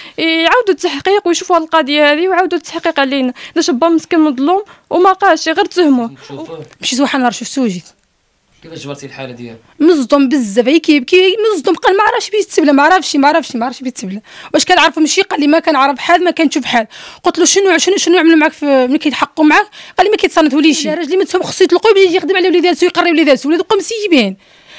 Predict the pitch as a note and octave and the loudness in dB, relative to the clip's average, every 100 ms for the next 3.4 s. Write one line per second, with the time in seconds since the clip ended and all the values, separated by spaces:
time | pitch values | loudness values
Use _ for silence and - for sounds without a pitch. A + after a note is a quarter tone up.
0 | - F#4+ F#4 F#4 G4 - G4+ A4 F#4 F4+ | 0 2 2 2 0 2 4 4 4 4
1 | C4+ G3 - _ _ _ _ _ _ - | 4 2 -6 _ _ _ _ _ _ -20
2 | - - G#4 - F#4+ G4 G#4 F#4 F4+ D#4 | -6 0 2 4 2 4 4 4 4 2
3 | D4+ C4 G#3 G3 | -2 -4 -6 -10